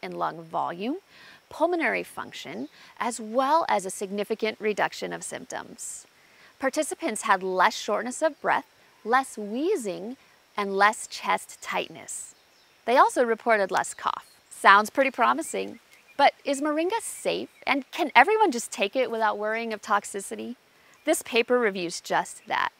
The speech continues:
In this paper, the statement is made that, quote, "No adverse effects were reported in any of the human studies that have been conducted to date," end quote. The authors then go on to state that various preparations have been and continue to be used around the world as foods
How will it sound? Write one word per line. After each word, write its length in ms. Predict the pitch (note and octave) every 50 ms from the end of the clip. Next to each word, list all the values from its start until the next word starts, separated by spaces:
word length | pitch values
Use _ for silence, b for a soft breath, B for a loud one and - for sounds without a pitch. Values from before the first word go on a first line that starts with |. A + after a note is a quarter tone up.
| _ _ _ B B B B B B B
In 180 | - A#3+ C4 C4
this 180 | G#3+ E3+ -
paper, 380 | - - F#3+ F3+ - - D#3+ F3
the 100 | F3 F#3+
statement 480 | - - - - A#3+ A3 - C4+ C#4 D4
is 140 | C4+ -
made 280 | A3+ G#3 G3+ G3 F#3 F3
that, 180 | - - - -
quote, 300 | - - G3+ G3 F#3+ - b b b b b b -
"No 400 | G3+ G#3 G#3+ G#3+ G#3 A3+ B3+ -
adverse 480 | B3 B3 C4 C4 A#3 C4+ C#4+ C#4 -
effects 400 | D#4 C4+ - D#4+ D4+ D4 - -
were 120 | D#4 D#4 C#4+
reported 540 | D4 D4+ C#4 - E4+ F4 D#4+ B3 A#3+ A3+ -
in 140 | G3 F#3+ - -
any 320 | G#3+ A3 A#3+ B3+ C4+ C#4+
of 80 | C#4 B3+
the 80 | D4+
human 320 | B3+ - C4 C4 B3 C4+ C4
studies 420 | - - A3+ G3+ F#3+ G3+ G3+ -
that 80 | G#3+ F#3+
have 100 | F#3 F3+
been 160 | F#3+ F#3 F#3+
conducted 600 | - - G3+ F#3 G3 E3+ - - - F#3+ F3 -
to 240 | - - - F#3+ F#3+
date," 520 | F3+ - E3 A#2+ - - - - - - _ _ - -
end 240 | F#3+ F3 F3+ - -
quote. 200 | - - - - _ _ _ _ _ _ _
The 120 | - - -
authors 420 | A#3 B3+ D4 - F#4 F4+ E4 -
then 160 | D#4+ D4+ D4
go 160 | C#4 D4 C#4 B3+
on 100 | B3+ B3
to 100 | - A#3+
state 340 | - - - G3 - - -
that 140 | - - G3+
various 520 | G3+ G#3 C4 C#4 D#4 E4 E4+ E4+ E4 -
preparations 840 | - - C#4+ C#4 C4+ C4+ B3 A#3 A3+ A3 - - G3 E3+ F3 - -
have 340 | - - G#3+ A#3+ D4 D4+ -
been 200 | E4+ F4 F4 -
and 160 | A#3 A#3 -
continue 540 | B3+ A#3 A3+ - - C#4+ D#4 D#4 F4 F4+ E4+
to 140 | - D4+ C4+
be 80 | C#4
used 340 | B3 A3 G#3 G3 F#3+ F#3+ -
around 320 | F#3 F3 F#3 F3+ G3 A3+ B3
the 80 | C#4
world 360 | A#3+ A3 G3 F#3 F#3 F#3 - -
as 220 | F#3+ G3 - -
foods 520 | - - - A#3 B3+ D4+ F4 E4+ - -